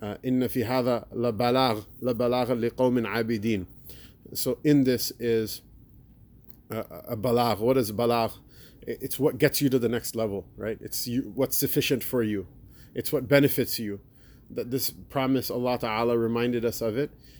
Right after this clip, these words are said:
that you're not, you know, the things that you do to tire yourself out. You're fasting when other people are not fasting. You're not engaging in, uh, uh, illicit relationships with people that are only gonna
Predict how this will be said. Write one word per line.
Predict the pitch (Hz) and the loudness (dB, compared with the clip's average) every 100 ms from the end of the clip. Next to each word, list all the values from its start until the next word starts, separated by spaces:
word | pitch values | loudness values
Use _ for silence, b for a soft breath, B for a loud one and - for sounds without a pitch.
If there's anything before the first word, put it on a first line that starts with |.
| B | B
that | 123 - | -6 0
you're | 131 135 | 4 4
not, | 131 135 131 | 4 2 0
you | 123 | 0
know, | 117 | 0
the | 113 | 0
things | 110 135 120 | 0 0 0
that | 120 | 0
you | 117 | -2
do | 113 123 | -2 -2
to | |
tire | 107 123 120 | -2 -2 0
yourself | 117 113 120 110 113 | 0 0 -2 -2 -2
out. | 110 | -2
You're | 85 | -4
fasting | - 117 - 120 | -6 -4 -4 -4
when | 110 | -2
other | 107 107 | -2 -2
people | - 110 107 | -2 -4 -2
are | 101 | -2
not | 107 101 | -2 -6
fasting. | 104 101 - 101 98 | -6 -6 -4 -4 -2
You're | 98 - B B B | -4 -6 B B B
not | - 110 - - | -4 -4 -4 -10
engaging | - 120 107 117 104 110 | -6 -4 0 0 0 -2
in, | - 110 104 98 - | -2 -2 -2 -4 -8
uh, | - | -8
uh, | 101 95 - 95 92 - | -6 -6 -6 -6 -6 -4
illicit | 120 127 - 104 | -2 0 -2 -2
relationships | 113 123 113 117 - 117 - | 0 0 0 -2 -4 -4 -6
with | 107 | -10
people | - 113 110 | -6 -4 -2
that | 107 107 | 0 0
are | 101 | 0
only | 117 113 | 0 0
gonna | 107 107 104 | -2 0 -2